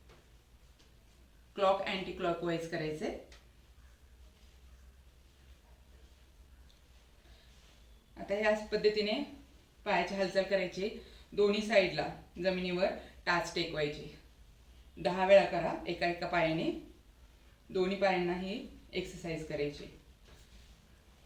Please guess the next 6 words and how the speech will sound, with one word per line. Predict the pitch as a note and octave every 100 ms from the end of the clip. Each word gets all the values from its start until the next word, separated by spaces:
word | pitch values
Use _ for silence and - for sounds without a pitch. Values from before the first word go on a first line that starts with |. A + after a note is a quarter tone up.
| - - - - - - - - - - - - - - - -
बोटे | - E3+ F3
पुढे | E3+ F3 F3
मागे, | F#3 F3 G#3 - - - - - - - - - - - - - - - - - - - - - - - - - - - - - - - - - - - - - - -
गोट्यांना | F3 F3+ E3+ F3 F3 F3 G#3+ - -
गोल | F3 F3
फिरवायचे, | F3+ F3 E3+ E3+ F#3+ B3